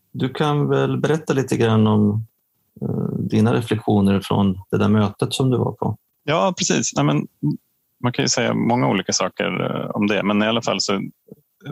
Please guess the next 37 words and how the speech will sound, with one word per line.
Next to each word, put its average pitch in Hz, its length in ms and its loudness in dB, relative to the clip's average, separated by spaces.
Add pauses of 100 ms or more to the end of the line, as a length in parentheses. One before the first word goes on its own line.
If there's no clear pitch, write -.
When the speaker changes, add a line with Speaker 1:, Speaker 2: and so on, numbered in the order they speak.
Speaker 2:
jag 127 140 -4
tycker 131 160 -2
det 120 60 0
var 117 80 0
kul 185 320 0
för 110 80 -4
att - 240 -10
vi 120 160 2
har 120 100 2
ju 120 280 0 (140)
då 101 200 0
under 101 140 2
sommaren 95 600 -2 (680)
flyttat 101 320 -2
ut 104 200 -2
till - 120 -6
landet. 120 360 0 (960)
Speaker 1:
Mm. 170 200 4
Speaker 2:
I 208 140 -2
vårt 101 260 -4
landställe. 101 640 -2 (300)
Och, 110 120 -2 (200)
och 107 80 -6
det - 80 0
är 127 40 0
liksom 160 200 0
första - 360 -2
gången 101 280 0
som 117 120 -2
jag 110 80 2
har 120 40 -4
varit 120 200 -2
på - 60 0
ett - 260 -4
och - 60 -2
samma 101 260 0
ställe 113 500 0